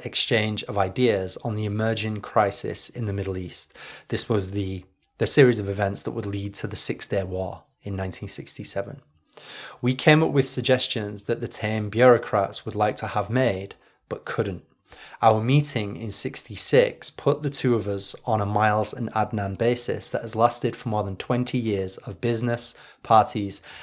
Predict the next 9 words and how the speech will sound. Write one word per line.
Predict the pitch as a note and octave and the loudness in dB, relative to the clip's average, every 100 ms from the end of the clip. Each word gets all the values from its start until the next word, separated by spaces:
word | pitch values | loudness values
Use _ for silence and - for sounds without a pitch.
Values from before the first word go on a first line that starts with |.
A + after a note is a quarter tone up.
| - | -6
and | G2 | -2
a | |
very | G#2 B2 | 2 2
special | - - A#2 - G#2+ | 2 2 2 2 -2
kind | - G#2 G2 F#2 | 0 0 0 -4
of | - - | -8 -12
political | - G#2 G2+ - - G#2 G#2 - _ _ _ _ _ | -8 -6 -6 -10 -6 -6 -6 -14 _ _ _ _ _
action. | G#2 G2+ - G#2 G#2+ G#2+ _ _ _ - - - - B2+ | -8 -6 -6 -8 -10 -20 _ _ _ -20 -20 -20 -8 4
Now, | A#2+ A2 - | 6 6 2